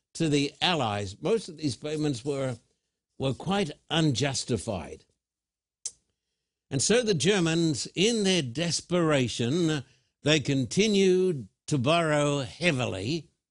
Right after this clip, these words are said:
and they just let the printing presses run. And so they printed money. Now,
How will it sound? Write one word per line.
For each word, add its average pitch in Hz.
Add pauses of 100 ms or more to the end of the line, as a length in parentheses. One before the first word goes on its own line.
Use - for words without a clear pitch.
(1800)
and 196
they 180
just 175
let -
the 190 (420)
printing 220
presses 120
run. 104 (840)
And 139
so 160 (800)
they 147
printed 185
money. 143 (200)
Now, 151